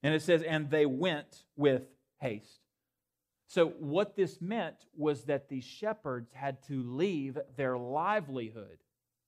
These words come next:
Y-, you see, if there were no sheep in the pasture, there would be no food in the pantry.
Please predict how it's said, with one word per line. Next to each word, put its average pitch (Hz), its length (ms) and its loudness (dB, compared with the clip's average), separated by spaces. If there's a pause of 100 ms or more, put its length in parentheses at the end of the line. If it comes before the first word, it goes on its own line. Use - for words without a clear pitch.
(1300)
Y-, 147 180 -20
you 185 160 -6
see, 185 200 2
if 156 200 -4
there 226 220 6
were 190 440 0
no 175 280 2
sheep 196 320 -6
in 156 80 -6
the 139 40 -8
pasture, 185 460 -2
there 156 140 -2
would 156 120 0
be 151 80 -2
no 151 140 -2
food 151 220 -2
in 131 40 -4
the 127 60 -4
pantry. 135 400 -8